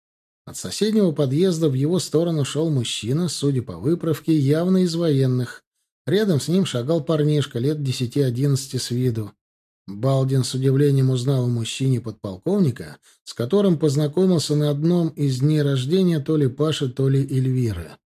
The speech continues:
«Как там его напряг память Балдин? А, точно, Гончаров», — вспомнил он. «Не так я ещё и стар, память меня по-прежнему не подводит».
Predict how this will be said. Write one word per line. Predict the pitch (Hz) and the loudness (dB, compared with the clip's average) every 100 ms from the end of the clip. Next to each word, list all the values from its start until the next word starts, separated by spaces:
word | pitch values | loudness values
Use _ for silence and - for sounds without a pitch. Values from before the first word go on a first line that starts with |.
| _ _ _ _ _ | _ _ _ _ _
«Как | - 131 156 | -6 -6 -6
там | - 185 | -6 -2
его | 190 190 190 196 | 0 0 2 2
напряг | 185 185 190 - | 2 0 -4 -2
память | 190 180 175 160 | -2 0 0 0
Балдин? | 175 165 147 143 | 0 2 0 0
А, | 170 175 | 0 -2
точно, | 127 190 143 104 95 | 0 0 0 -2 -6
Гончаров», — | 110 180 143 170 151 98 - - _ | 0 2 2 0 0 -2 -8 -20 _
вспомнил | - - 117 113 117 | -12 -6 -4 -2 -4
он. | 110 80 - _ _ _ | -6 -8 -18 _ _ _
«Не | 120 147 | 0 0
так | 127 113 104 | 0 -6 -4
я | 123 | -4
ещё | 123 - 147 | -4 -2 -4
и | |
стар, | 147 - 131 143 - | -4 -4 -2 -2 -6
память | 101 107 139 143 | -8 -4 -2 -2
меня | 165 180 180 | -4 -4 -2
по-прежнему | 185 143 131 127 147 151 | -4 0 0 2 0 0
не | 156 | -2
подводит». | 156 147 120 123 120 113 | -2 -2 0 0 -2 -6